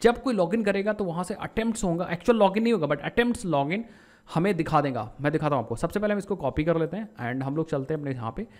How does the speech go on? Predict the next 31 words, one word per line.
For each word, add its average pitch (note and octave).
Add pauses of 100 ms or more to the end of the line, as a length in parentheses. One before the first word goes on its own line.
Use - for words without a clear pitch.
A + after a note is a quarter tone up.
(340)
जो D#3+
भी A#3+
हमारा A3+
एप्लीकेशन G3
चल F#3
रहा F#3+
है F#3
उसको F3
हम E3
लोग F3+
कंट्रोल C#3+
सी D#3+
से D#3
बंद C#3+
कर D3+
लेते D3+
हैं, G3+ (440)
क्लियर F3+
कर F#3
लेंगे F3 (500)
and B2
हम A3+
इसको G#3+
पेस्ट E3
कर E3
देंगे, G3 (540)
एंटर C3+
कर A#2
देंगे A2 (180)
तो D#3+
हमारा F3+